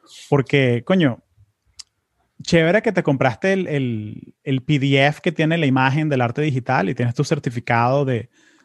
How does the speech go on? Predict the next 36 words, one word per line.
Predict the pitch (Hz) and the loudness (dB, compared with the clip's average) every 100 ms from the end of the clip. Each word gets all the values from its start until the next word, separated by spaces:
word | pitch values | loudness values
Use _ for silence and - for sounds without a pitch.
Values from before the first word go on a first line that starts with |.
| _ | _
de | 120 110 | -8 0
blockchain | 131 139 - 175 | 2 2 0 -4
que | 170 | -2
te | 127 | -4
dice | 107 - | -6 -2
que | 143 | -2
es | |
único, | 143 143 139 254 254 _ _ _ _ _ _ _ _ _ _ _ | 2 2 2 -4 -12 _ _ _ _ _ _ _ _ _ _ _
pero | 147 143 143 139 - | -2 0 0 -2 0
¿cuánto | 165 165 214 214 | 0 2 0 2
de | 180 160 | 2 2
eso | 156 196 190 | -2 0 0
es | 196 196 - - _ _ _ | 0 -4 -12 -20 _ _ _
que | - | -4
tú | 151 | -4
quieres | 143 165 | 0 0
apoyar | 190 165 143 180 | 2 2 2 2
al | |
artista? | 165 120 208 214 339 330 _ _ _ _ _ _ _ _ _ _ | 0 0 -4 -4 -8 -10 _ _ _ _ _ _ _ _ _ _
¿Y | - | -6
cuánto | 139 147 135 170 | -2 0 2 2
de | 151 | 2
eso | 143 170 | 0 0
es | 160 151 | -2 -2
que | - 170 151 123 - | -2 -2 -2 -4 -6
tú | 135 | -6
quieres | 131 139 | -2 0
demostrar | 165 156 - - 135 127 139 _ _ _ _ _ _ _ _ _ | 0 -2 -4 -2 0 0 -6 _ _ _ _ _ _ _ _ _
que | 156 | -4
tienes | 127 175 143 135 147 | 0 2 2 2 0
para, | - 147 135 117 104 | 0 2 2 -2 -6
para, | - 120 110 107 | -8 -6 -6 -8
para | 117 117 | -8 -6
comprarte | 120 113 113 - 135 | -6 -6 -6 -6 -6
el, | 123 | -6
el, | 107 104 101 | -8 -12 -14